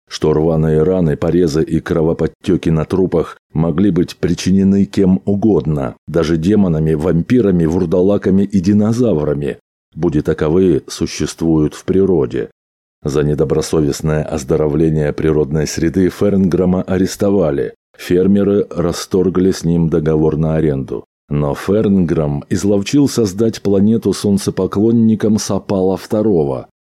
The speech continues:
Солнцепоклонники проявили осмотрительность. Отправили необходимое снаряжение, но сопровождать его поручили лишь троим, которые заодно должны были разведать обстановку. Эти трое разбили лагерь, распаковали вещички и провозгласили «Призрак пять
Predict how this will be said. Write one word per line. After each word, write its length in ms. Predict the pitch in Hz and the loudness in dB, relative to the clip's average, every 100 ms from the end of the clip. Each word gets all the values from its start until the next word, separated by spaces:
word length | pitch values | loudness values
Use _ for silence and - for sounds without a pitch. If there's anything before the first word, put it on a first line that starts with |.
| _ | _
Солнцепоклонники 1080 | - 90 82 87 76 73 85 104 107 98 107 | -6 -4 -2 -2 -4 -2 2 2 2 2 0
проявили 560 | 95 90 82 78 78 78 | 0 2 2 2 2 0
осмотрительность. 1120 | 82 - 82 82 82 - 62 62 - - - _ _ | -2 -4 -4 -2 -2 -2 -6 -6 -8 -12 -18 _ _
Отправили 640 | - - - 82 80 80 78 | -10 -8 -2 0 2 2 0
необходимое 720 | 85 82 - 85 78 78 78 | 0 -2 -2 -4 -2 0 -2
снаряжение, 800 | 73 90 85 92 117 113 87 78 - | -2 -2 0 0 2 2 2 -2 -6
но 280 | 82 90 85 | -6 -2 -2
сопровождать 720 | - 82 85 87 90 120 - | -4 -4 -2 -2 -2 -2 0
его 280 | 85 76 71 | 0 0 -2
поручили 500 | 85 90 - 135 120 | -2 -2 0 2 4
лишь 240 | 110 110 | 4 2
троим, 580 | - 131 113 76 71 - _ | 0 0 2 0 -2 -6 _
которые 400 | - 80 82 80 | -6 -2 0 2
заодно 400 | 76 85 82 127 | 2 0 0 0
должны 380 | 95 87 95 135 | 2 0 0 0
были 200 | 120 110 | 2 2
разведать 540 | 92 92 98 113 107 - | 2 0 0 0 0 -4
обстановку. 920 | 101 - 123 110 67 - - 57 - _ _ _ - | -10 -6 -2 -2 -2 -4 -6 -6 -10 _ _ _ -2
Эти 240 | 180 - | 0 0
трое 380 | - 117 123 107 | -2 0 2 2
разбили 400 | 107 120 151 95 | 0 0 2 4
лагерь, 420 | 95 110 120 117 | 4 2 2 0
распаковали 640 | - 123 - 131 139 139 107 | 0 -2 -2 -2 0 2 4
вещички 600 | 120 135 175 165 - 151 | 2 0 -4 -4 -2 -2
и 180 | - 175 | 0 0
провозгласили 800 | 135 127 110 127 131 - 143 110 | 0 0 0 2 2 2 2 2
«Призрак 540 | 120 127 117 127 - | 2 2 2 0 0
пять 260 | 151 151 | -2 -2